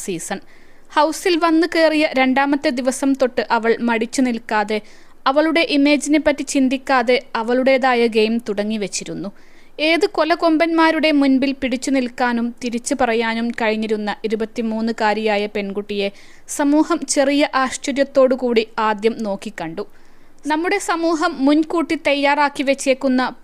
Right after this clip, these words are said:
പെൺകുട്ടികൾക്ക് വേണ്ടിയുള്ള ചില സ്വഭാവ സവിശേഷതകൾ,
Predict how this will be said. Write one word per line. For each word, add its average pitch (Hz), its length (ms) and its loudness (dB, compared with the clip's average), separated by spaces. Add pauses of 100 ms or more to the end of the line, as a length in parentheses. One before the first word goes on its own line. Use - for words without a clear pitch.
പെൺകുട്ടികൾക്ക് 277 800 -2
വേണ്ടിയുള്ള 233 580 0 (400)
ചില 320 120 0 (140)
സ്വഭാവ 277 380 2 (160)
സവിശേഷതകൾ, 240 880 0